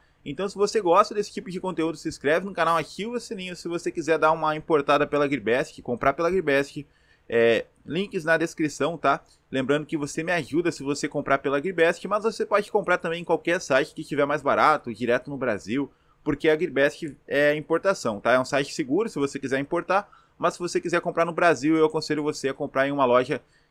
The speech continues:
que já tem o estoque, talvez Mercado Livre, vê lojas com boas reputações.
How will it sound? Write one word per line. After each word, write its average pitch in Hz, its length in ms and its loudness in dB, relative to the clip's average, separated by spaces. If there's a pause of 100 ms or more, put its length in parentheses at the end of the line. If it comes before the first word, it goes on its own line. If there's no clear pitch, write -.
que - 140 -8
já 170 140 4
tem 175 180 -10
o 175 40 -6
estoque, 147 600 2
talvez 123 300 0
Mercado 131 340 -2
Livre, 117 320 -2
vê 170 260 2
lojas 139 320 2
com 151 140 -8
boas 139 240 0
reputações. 143 840 -6